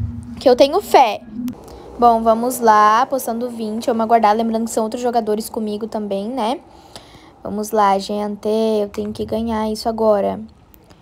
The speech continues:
Vamos ver, vamos ver. Vamos ver. Ganhei. Ganhei?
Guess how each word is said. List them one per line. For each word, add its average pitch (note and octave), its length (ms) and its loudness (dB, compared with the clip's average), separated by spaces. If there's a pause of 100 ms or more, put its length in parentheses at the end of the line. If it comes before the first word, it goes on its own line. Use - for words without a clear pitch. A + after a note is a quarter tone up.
(240)
Vamos G#3+ 240 -4
ver, A3+ 320 4
vamos B3 300 -2
ver. C#4 400 4 (720)
Vamos B3 220 -6
ver. C#4+ 400 6 (400)
Ganhei. B3+ 520 2 (480)
Ganhei? C#4+ 560 0